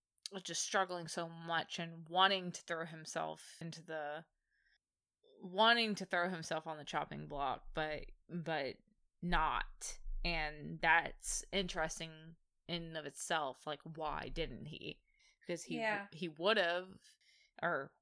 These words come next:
Speaker 1: would he have? He could have, I should say, but he didn't. And why is an interesting question in of itself. So.
Speaker 2: Yeah. This nascent identity that he's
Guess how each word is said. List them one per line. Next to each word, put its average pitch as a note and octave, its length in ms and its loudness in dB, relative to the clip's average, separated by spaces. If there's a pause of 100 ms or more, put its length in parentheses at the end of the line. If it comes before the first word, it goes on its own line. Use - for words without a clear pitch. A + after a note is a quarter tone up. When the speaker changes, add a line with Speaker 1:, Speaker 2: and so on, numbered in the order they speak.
(100)
Speaker 1:
would F3+ 180 4
he G#3+ 200 -2
have? A#3 260 -2 (200)
He E3+ 160 -6
could C4+ 480 4
have, - 480 4
I C3+ 100 0
should - 220 -10
say, - 460 -4 (420)
but F3+ 100 0
he D#3 80 -4
didn't. - 640 2 (320)
And D#3 480 -4
why D3 640 2
is E3 140 -2
an D3+ 80 -10
interesting D3 520 -6
question C#3 540 -6
in D#3 120 -8
of C#3 120 -8
itself. - 600 -6 (100)
So. C#3+ 480 -2
Speaker 2:
Yeah. A3+ 400 -4 (720)
This - 580 6 (320)
nascent B3+ 1040 4 (600)
identity G#3+ 880 2
that - 340 -2 (380)
he's G#3 720 -8